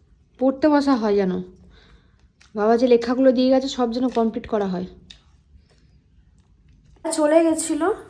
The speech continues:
আবার এসে দিয়ে গেল, ভুলে গেছিলো এই প্যাকেটটা দিতে। মা একটু পোস্ত করে পাঠিয়েছে, আহ, প্লাস এই যে, আহ, পকোড়াটা ওর জন্য, ও এনেছিল, তখন ও ঘুম থেকে উঠে খায়নি, দুধ খেয়েছিল বলে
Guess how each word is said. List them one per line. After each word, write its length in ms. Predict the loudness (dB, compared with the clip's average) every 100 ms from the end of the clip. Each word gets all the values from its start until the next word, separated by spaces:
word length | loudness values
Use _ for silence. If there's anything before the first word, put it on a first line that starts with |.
| -20 -20 -20 -20 -20 -20 -20 -20 _ _ 0
আবার 360 | 4 6 6
এসে 280 | 6 2 -2
দিয়ে 240 | 0 -2 -2
গেল, 300 | -2 -2 -4 -6 -20 -20 _ -20 -8
ভুলে 180 | 0 0
গেছিলো 200 | 2 -4
এই 60 |
প্যাকেটটা 380 | -4 -8 -10 -12
দিতে। 280 | -14 -10 -10 -10 -18 -20 _ _
মা 120 | -12
একটু 200 | -12 -12 -10
পোস্ত 280 | -10 -8 -10
করে 180 | -6 -4
পাঠিয়েছে, 680 | -6 -10 -12 -12 -10 -10 -10 -18 -20 -20 -20 -20 -20 _
আহ, 100 | -12
প্লাস 500 | -6 -4 -4 -6 -8
এই 120 | -8
যে, 160 | -6 -8
আহ, 360 | -8 -8 -10 -6
পকোড়াটা 480 | -8 -2 0 0 0
ওর 180 | -2 -2
জন্য, 380 | -6 -4 -6 -10 -14 -20 _ _ -20 -20 _
ও 180 | -10 -10 -6
এনেছিল, 480 | -2 -2 -2 -4 -4 -4
তখন 300 | -8 -6 -6
ও 60 | -6
ঘুম 240 | -6 -6
থেকে 200 | -6 -4
উঠে 240 | -4 -4 -10
খায়নি, 500 | -6 -4 -2 -4 -10 -20 -20 -12
দুধ 180 | -12 -6
খেয়েছিল 320 | -2 -2 -2
বলে 280 | -4 -4